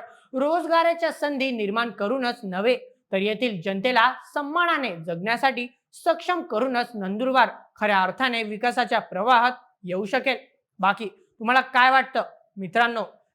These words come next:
नंदुरबारला रोजगाराची फार गरज आहे. तुम्हाला काय वाटतं, पुढच्या येत्या काळात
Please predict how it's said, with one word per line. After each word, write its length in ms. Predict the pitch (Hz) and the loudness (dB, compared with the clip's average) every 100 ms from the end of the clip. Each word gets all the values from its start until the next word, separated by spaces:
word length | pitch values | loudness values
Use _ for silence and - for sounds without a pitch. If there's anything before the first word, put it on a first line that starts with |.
| - | -6
नंदुरबारला 680 | 226 240 285 262 247 254 254 | -4 -2 0 2 2 2 0
रोजगाराची 680 | 202 190 185 247 233 233 254 - | -2 -12 -4 0 0 -2 -8 -6
फार 200 | 185 208 | 0 0
गरज 260 | 220 233 247 | 2 0 2
आहे. 160 | 240 | 0
तुम्हाला 520 | 240 _ _ 170 185 196 | -4 _ _ -10 -4 0
काय 220 | 226 226 | 4 4
वाटतं, 300 | 226 - 185 - _ _ 294 | 2 -2 -10 -10 _ _ -8
पुढच्या 260 | 320 392 | -2 0
येत्या 460 | 370 240 220 208 262 | 0 -2 -4 0 0
काळात 300 | 277 285 | 2 2